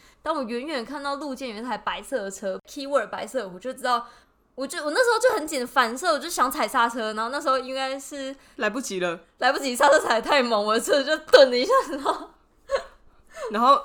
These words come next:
Speaker 2: 警察就来了，他就跟着我们一迈以后就亮了。
Speaker 1: 对，对，然后就
Speaker 2: 然后就是，啊，死定了。
Speaker 1: 我们那时候真的，我们那时候是苦笑之类，好像也没有怎样。
Speaker 2: 我们就想说，诶，那个警察好像跟上来了，不知道是在跟我们还是跟其他人。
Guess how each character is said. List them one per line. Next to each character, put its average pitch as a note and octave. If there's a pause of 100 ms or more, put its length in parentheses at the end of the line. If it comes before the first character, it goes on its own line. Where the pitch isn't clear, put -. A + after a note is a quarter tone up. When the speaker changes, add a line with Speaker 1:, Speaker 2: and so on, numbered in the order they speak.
Speaker 2:
警 G3+
察 G3+
就 B3
来 F#3+
了， F3+
他 B3+
就 C#4+
跟 C#4+
着 C4+
我 G#3
们 G3+
一 B3+
迈 A#3
以 G3
后 G#3
就 A3+
亮 G3+
了。 E3 (180)
Speaker 1:
对， B3
对， F#3+
然 A#3+
后 C4
就 -
Speaker 2:
然 G#3
后 G#3
就 A3+
是， A#3
啊， A#3
死 -
定 G3
了。 E3+ (380)
Speaker 1:
我 C4
们 D4
那 -
时 F#4
候 F#4
真 E4+
的， G#3+
我 A#3
们 A#3
那 D#4
时 G4+
候 D4+
是 D#4+
苦 G3+
笑 A3+
之 G#3+
类， G#3+
好 G#3
像 A#3
也 A#3+
没 G3+
有 G#3
怎 G3
样。 G#3
Speaker 2:
我 G#3+
们 A#3+
就 D4
想 A3+
说， A#3
诶， D#4
那 E4+
个 C4
警 G#3
察 G#3
好 G#3+
像 G3
跟 A#3
上 B3
来 E3+
了， E3+
不 E3+
知 A#3
道 A#3+
是 A#3+
在 A#3+
跟 G#3+
我 F#3
们 E3
还 E3
是 F#3+
跟 G3+
其 F3+
他 F3+
人。 D#3+